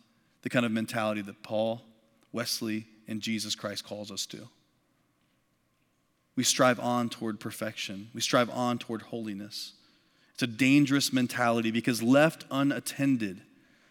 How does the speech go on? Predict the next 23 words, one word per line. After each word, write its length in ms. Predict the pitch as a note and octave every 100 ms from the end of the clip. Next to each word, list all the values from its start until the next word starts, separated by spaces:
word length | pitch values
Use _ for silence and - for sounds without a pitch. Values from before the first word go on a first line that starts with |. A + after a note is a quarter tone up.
| _ _ _ _ -
with 100 | B2
sin 200 | - D3
in 80 | D3+
our 120 | C#3+
life, 420 | A#2+ A#2 A2 - -
we 180 | A#2+ A#2+ - -
only 360 | - C3+ B2+ A#2+
regress. 640 | A2 G2+ F#2+ F#2+ - - - _ _ _ _ _ -
Sin 280 | - - D#3+
is 80 | D3+
a 80 |
sickness 680 | C#3+ - C3 - F2+ - - - _ _ _ _ _ -
with 140 | A#2
one 220 | A#2 C3
goal, 400 | C#3 B2+ G2+ F#2 - _ _ _ _ _ -
and 80 |
it's 120 | A#2+ -
destruction. 600 | - - A2+ - - - _ _ _ _ _ _ _ _ _ _ _ _ _ _ _ -
When 120 | C#3+
I 20 |
met 160 | C#3+ D#3+
my 80 |
wife 460 | D3+ C#3+ D3 A#2+ -